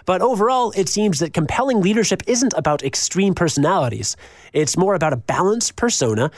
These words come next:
capable of a variety of things. Networking with colleagues, being reflective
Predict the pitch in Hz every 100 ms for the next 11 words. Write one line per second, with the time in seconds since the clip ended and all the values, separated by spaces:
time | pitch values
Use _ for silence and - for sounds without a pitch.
0 | - - - 185 175 185 170 156 151 160
1 | 180 214 160 175 - 208 92 98 - -
2 | _ - 123 143 151 147 131 104 113 -
3 | 277 233 226 175 160 - - 120 139 127
4 | 117 - 233 - 190 180 151